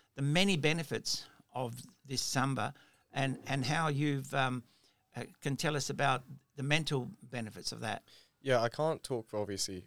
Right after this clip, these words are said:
Speaker 2: every single Samba
Speaker 1: Yes.
Speaker 2: club in the entire world, but particularly how we were trying to run the club and how I saw it being run when I first arrived was – yeah, you see people coming and they've clearly had a bad day or they're stressed. And I've, I've had moments myself where I've come in and I've been like,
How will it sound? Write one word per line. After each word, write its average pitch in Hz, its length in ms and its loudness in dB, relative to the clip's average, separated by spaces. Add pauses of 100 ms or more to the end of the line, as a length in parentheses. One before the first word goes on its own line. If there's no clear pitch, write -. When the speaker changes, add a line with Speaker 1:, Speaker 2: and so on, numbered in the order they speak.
Speaker 2:
every 101 200 -4
single 98 300 -2
Samba 98 300 2
Speaker 1:
Yes. 127 100 6
Speaker 2:
club 113 160 6
in 110 80 -2
the 104 80 -2
entire 95 380 -2
world, 98 400 0 (400)
but 92 180 -10 (180)
particularly 131 440 -2
how 98 120 0
we 95 300 -4 (420)
were 104 120 -10
trying 95 300 -4
to 98 60 -6
run 92 220 -4
the 90 80 -10
club 95 340 -8
and 90 120 -10
how 90 180 -2
I 90 120 -4
saw 92 280 -4
it 92 100 -12
being 87 240 -10
run 90 220 -8
when 90 140 -10
I 85 100 -10
first 90 340 -12
arrived 87 520 -10
was – 95 280 -8 (880)
yeah, 98 120 -4
you 92 160 -4
see 123 240 0
people 101 240 -6
coming 92 340 -4
and 92 100 -12
they've - 140 -18
clearly 90 240 -6
had 85 180 -6
a 82 40 -6
bad 85 300 -4
day 85 400 -8 (100)
or - 120 -20
they're 87 120 -20
stressed. 90 320 -4
And 104 100 2
I've, 117 180 6
I've 120 140 4
had 104 180 -2
moments 101 600 0
myself 95 520 2
where 95 120 0
I've 90 160 -2
come 90 180 -4
in 87 80 -6
and 87 180 -8
I've 87 120 -10
been 87 140 -12
like, 85 120 -18